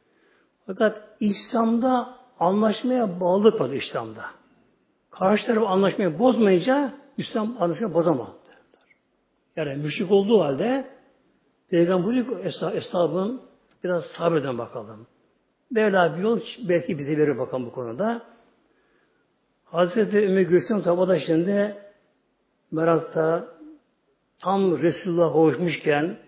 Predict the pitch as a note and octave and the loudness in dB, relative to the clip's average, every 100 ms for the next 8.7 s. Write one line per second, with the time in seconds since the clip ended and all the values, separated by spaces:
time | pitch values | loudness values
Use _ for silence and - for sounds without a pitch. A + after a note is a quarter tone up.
0 | _ _ _ - D3+ D3+ D#3 - D#3 D3+ | _ _ _ -6 -2 0 0 2 0 0
1 | E3 B2+ - G3+ A#3+ C4 - - _ _ | -4 -4 0 4 4 2 -4 -16 _ _
2 | _ _ _ B2+ C3+ F3+ A3 G#3 - - | _ _ _ 0 2 6 6 4 0 -16
3 | - _ - E3 E3+ F#3 - F#3+ D#3+ - | -20 _ -4 0 4 2 4 4 4 2
4 | - F#3 D3+ D3 C3 B2 - - _ _ | -2 2 2 2 0 -2 -4 -14 _ _
5 | _ - B2+ A2+ F#3 B3 B3+ - _ _ | _ -12 -10 -6 -4 -4 -6 -14 _ _
6 | _ _ _ _ _ _ _ _ _ _ | _ _ _ _ _ _ _ _ _ _
7 | _ _ _ _ C#3 E3 D#3+ F3 D3 D#3+ | _ _ _ _ 2 4 4 2 2 0
8 | D3+ C3+ C3 C3 G3 A#3 A#3+ | 0 0 -2 -4 -2 -2 -2